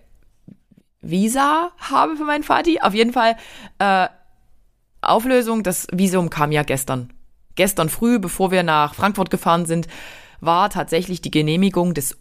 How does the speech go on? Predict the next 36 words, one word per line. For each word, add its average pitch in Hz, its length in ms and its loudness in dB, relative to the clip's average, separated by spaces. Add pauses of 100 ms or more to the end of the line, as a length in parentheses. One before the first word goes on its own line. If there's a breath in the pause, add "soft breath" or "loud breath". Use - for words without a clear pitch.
(280)
original 208 800 2
beantragten 170 880 0
fehlerhaften 180 760 0
Visums 170 840 0 (340 soft breath)
war 156 180 2
da. 131 380 -2 (180)
Habe 156 140 0
ich 156 80 2
ausgedruckt. 135 580 -2 (440 soft breath)
Aber 185 400 2 (200)
es - 160 -8
kam 143 220 -4
keine 185 260 2
E-Mail 277 260 0
dazu. 143 340 -2
Also 143 140 -2
da 147 120 2
kam 156 200 0
nicht 233 300 0 (140 soft breath)
früh 233 360 0
sechs 175 280 -4
Uhr 151 80 0
dreißig, 180 480 -2 (180 loud breath)
„Hey, 214 240 2
Frau - 180 2
Kollessar, 220 680 0
Ihr 156 160 0
Visum 180 280 0
ist - 200 -4
durch“, 160 380 0 (320 loud breath)
wie 196 140 4
es 185 160 -2
bei 180 120 2
den 156 120 0
Fehlermeldungen 160 680 0
war, 185 200 2